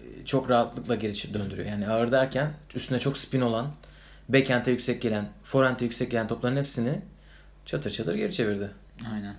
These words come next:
Speaker 1: Geri çevirmekle kalmadı. Atak, atağa çevirdi defansı.
Speaker 2: Zaten içeri, daha içeride oynuyor. Çizginin üzerinde. Bazen daha da içeri giriyor.
Speaker 1: Çok yakın oynadı gerçekten,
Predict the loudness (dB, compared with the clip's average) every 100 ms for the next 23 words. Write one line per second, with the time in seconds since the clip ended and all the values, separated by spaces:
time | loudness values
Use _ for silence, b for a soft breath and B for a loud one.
0 | 4 4 6 6 6 4 4 4 4 4
1 | 4 2 2 0 4 4 4 2 2 0
2 | 0 0 -4 -6 -14 -18 -10 -6 -4 -4
3 | -6 -8 -12 -20 -20 -20 -20 -20 -16 -10
4 | -6 -6 -8 -8 -8 -6 -8 -10 -14 -8
5 | -6 -4 -4 -6 -8 -12 -10 -10 -8 -6
6 | -6 -8 -12 -12 -10 -10 -12 -12 -8 -8
7 | -6 -8 -8 -10 -10 -12 -12 -14 -4 -2
8 | 0 -2 0 0 0 -2 -6 -8 -10